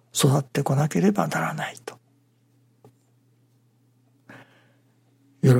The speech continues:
びの心というのはいろいろありますね。神様に喜んでいただけれる私どもの喜びの心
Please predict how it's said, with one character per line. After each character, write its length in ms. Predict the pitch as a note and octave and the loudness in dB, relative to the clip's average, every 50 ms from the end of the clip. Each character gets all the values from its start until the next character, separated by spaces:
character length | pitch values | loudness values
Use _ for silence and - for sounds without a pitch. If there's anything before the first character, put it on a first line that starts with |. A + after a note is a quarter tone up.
| A#2 - - C#3 B2 | 2 0 -4 -4 -4
び 80 | B2 A2+ | -6 -6
の 160 | G#2 G#2 B2+ | -6 -6 -8
心 420 | - - - - - D#3 D#3 - | -10 -10 -4 0 0 2 0 0
と 180 | - - D#3 C#3 | -2 -4 -4 0
い 120 | C3+ D#3+ | 2 4
う 60 | F3 | 4
の 180 | D3+ D3 D3 B2+ | 4 4 2 0
は 380 | A#2+ - - - - - - - - _ _ _ | -2 -4 -4 -6 -10 -12 -16 -20 -20 _ _ _
い 120 | - C#3 | 2 2
ろ 160 | C3+ C#3+ - A#2 | 2 2 -2 -4
い 80 | B2+ | -6
ろ 180 | C3 D3 C3+ - | -8 -8 -6 -6
あ 80 | - | -6
り 120 | B2 C3+ E3+ | -4 -2 0
ま 120 | F3 F#3+ | 0 0
す 200 | F#3+ - - - | 0 -2 -6 -4
ね。 260 | D3+ D#3+ F#3 G3+ - - _ _ _ _ _ _ _ _ _ _ _ _ _ _ _ _ _ _ _ - - - _ _ _ _ _ _ _ _ _ _ _ _ _ _ _ _ _ _ _ _ - | -4 -2 -2 -4 -6 -12 _ _ _ _ _ _ _ _ _ _ _ _ _ _ _ _ _ _ _ -20 -20 -20 _ _ _ _ _ _ _ _ _ _ _ _ _ _ _ _ _ _ _ _ 0
神 260 | - G3+ G3+ C4+ A#3 | 2 2 2 2 0
様 320 | - - F#3+ G3+ G3+ F#3+ | 2 4 6 8 8 10
に 200 | F#3+ F#3+ E3+ E3 | 10 8 8 8
喜 460 | D3+ D3+ F#3+ A3 C#4 C4 G#3 - - B3 | 6 6 6 4 4 2 0 -2 -2 -2
ん 240 | B3+ B3 B3 A3 G3 | -2 0 0 0 2
で 180 | A3+ - A3+ | 2 2 2
い 60 | G3+ | 2
た 160 | - - - - | 2 0 0 0
だ 160 | - A2+ G#2 | 0 -2 -2
け 180 | - - - | -2 -2 -2
れ 140 | A3 C3+ - | 2 2 2
る 260 | C#4+ - - - - - _ _ _ _ _ _ _ _ _ _ _ _ _ _ _ _ _ _ _ _ _ _ _ _ _ | 2 2 -2 -2 -2 -8 _ _ _ _ _ _ _ _ _ _ _ _ _ _ _ _ _ _ _ _ _ _ _ _ _
私 520 | - - - - - - - - - - F#3+ | -4 -4 -2 -2 -4 -6 -6 -8 -8 -6 -4
ど 80 | C#3 | -6
も 160 | A#2+ A#2 A#2 B2 | -6 -6 -6 -6
の 160 | C#3 - - | -6 -6 -8
喜 160 | - - C#3 C#3 C#3 D#3+ D3 - C3+ | -4 4 6 6 6 6 4 0 -4
び 160 | B2+ C#3 D#3+ D3 | -2 0 2 2
の 140 | C3 B2+ | 2 0
心 440 | - - - - - - - - - | -4 -8 -10 -8 -8 -8 -8 -10 -14